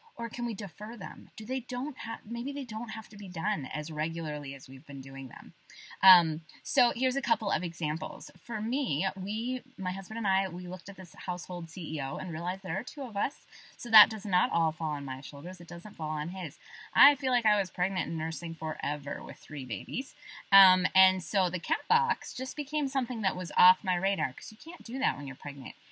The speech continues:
So I don't ever think about it now, and it's really been hard for me to get back into that. So that's something that my husband always does.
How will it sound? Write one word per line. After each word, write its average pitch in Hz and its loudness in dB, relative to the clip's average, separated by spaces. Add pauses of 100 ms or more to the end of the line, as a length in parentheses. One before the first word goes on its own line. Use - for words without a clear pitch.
(240)
So 269 6
I 240 12
don't 330 6
ever 220 4
think 302 -2
about 139 -4
it 143 -4
now, 143 -2
and 185 -4
it's 175 -6
really 185 -2
been 190 -2
hard 170 0
for 175 -8
me 165 -2
to 151 -6
get 151 -6
back 202 -2
into 165 -6
that. 160 -4
So - -6
that's 220 -6
something 285 -2
that 285 -4
my 254 -2
husband 254 -6
always 165 -4
does. - -6